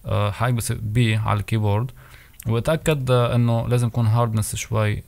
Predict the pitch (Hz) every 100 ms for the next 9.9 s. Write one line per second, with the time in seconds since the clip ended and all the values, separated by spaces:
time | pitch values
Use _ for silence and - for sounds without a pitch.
0 | - 110 104 101 104 104 117 135 127 -
1 | 120 123 120 120 123 120 120 151 147 135
2 | 120 117 110 110 110 110 127 123 135 147
3 | - 113 - 117 113 117 - - - 101
4 | 101 107 110 107 - 110 110 110 107 -
5 | - - 113 107 101 98 95 98 104 -
6 | 98 98 143 - - - - - - -
7 | - - - 110 117 143 147 139 131 120
8 | - 131 143 127 127 123 131 117 107 104
9 | 104 104 - - 127 127 123 107 135